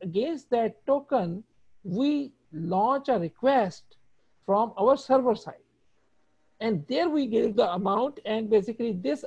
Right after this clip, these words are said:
amount over here, whatever being entered over here, which is, like, paid dollar twenty, it should match with the amount coming from the server.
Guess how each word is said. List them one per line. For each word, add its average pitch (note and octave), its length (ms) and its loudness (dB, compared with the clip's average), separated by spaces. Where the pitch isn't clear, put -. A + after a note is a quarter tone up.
amount G3+ 360 -4
over G#3 180 2
here, F3 540 -2
whatever A3 460 2
being G3+ 300 -2
entered F#3+ 320 -2
over F#3+ 200 2
here, F3+ 540 -2
which F3+ 180 -8
is, F3 160 -2
like, F3+ 300 -2
paid G3 320 0
dollar F3 300 -2
twenty, G3+ 600 -4
it D4+ 200 -2
should C#4 240 -4
match A#3 500 0
with G3 220 0
the G#3 120 2
amount F#3 420 0
coming F#3 320 -2
from F3+ 180 -4
the E3+ 100 -4
server. C#3 380 -16